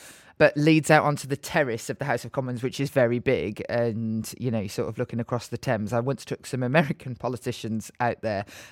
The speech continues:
and they were like, "Oh my gosh, are there not just snipers trying to kill you from across the," I was like that, "No." <laughs> They're like, "Aren't people with long lens cameras, like, looking at you drinking champagne and stuff?" And I was like that, "No, like, <laughs> we're just having a pint." <laughs>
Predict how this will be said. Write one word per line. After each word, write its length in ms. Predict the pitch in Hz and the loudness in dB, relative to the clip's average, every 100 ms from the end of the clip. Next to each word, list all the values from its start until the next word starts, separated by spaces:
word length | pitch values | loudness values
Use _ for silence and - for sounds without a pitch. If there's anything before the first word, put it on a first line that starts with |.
| - | -2
and 160 | 160 156 | 2 6
they 140 | 165 | 6
were 100 | 143 | 6
like, 340 | 131 127 - - | 4 4 2 -6
"Oh 160 | - 147 | -2 0
my 140 | 147 | 0
gosh, 300 | 127 143 139 | 2 2 2
are 120 | 127 135 | 0 2
there 80 | 143 | 2
not 160 | 143 | 0
just 200 | 147 139 | -2 -6
snipers 580 | - 139 165 - 120 - | -2 -2 0 -2 -4 -6
trying 240 | - 117 | -4 -4
to 100 | 120 | -4
kill 240 | - 156 147 | -2 0 0
you 100 | 104 | 0
from 120 | 110 110 | -2 -2
across 340 | - 120 - | -4 -6 -6
the," 340 | 120 117 117 - | -4 -2 0 0
I 40 | 135 | 0
was 120 | 131 | 2
like 120 | 135 | 2
that, 140 | 139 - | 0 -2
"No." 520 | 175 180 185 180 143 117 _ - - | -6 -4 -2 -2 -4 -8 _ -12 -8
<laughs> 1120 | - 160 - - - 254 220 226 202 220 180 | -4 -2 0 2 8 8 10 10 10 8 4
They're 140 | 196 | 4
like, 240 | 185 180 - | 6 4 4
"Aren't 200 | 185 185 | 4 6
people 240 | 190 185 165 | 2 2 2
with 120 | 165 | 4
long 240 | 170 165 | 4 4
lens 300 | 160 156 151 | 2 -2 -4
cameras, 460 | - 180 185 127 123 | -2 -2 -2 -4 -2
like, 160 | 123 | -4
looking 240 | 139 - 143 | -4 -6 -6
at 60 | |
you 80 | - | -6
drinking 360 | 135 135 - 135 | -6 -6 -6 -6
champagne 460 | 135 139 143 143 139 | -4 -2 0 0 -2
and 120 | 127 | -4
stuff?" 200 | - 135 | -4 -4
And 80 | 131 | -4
I 40 | 127 | -6
was 120 | 131 | -4
like 200 | 131 - | -2 0
that, 200 | 135 - - _ - | -2 -4 -16 _ -10
"No, 720 | 190 196 202 180 151 131 107 147 | -6 -2 -2 -2 -2 -4 -4 0
like, 200 | 190 - - - | 0 -2 -10 -16
<laughs> 220 | - - | -16 -10
we're 80 | - | -10
just 360 | - 240 - 175 | 2 2 2 -2
having 280 | - - 180 | -4 -4 -4
a 40 | |
pint." 540 | - - 185 160 - | -2 0 0 0 -6
<laughs> 60 | - | -8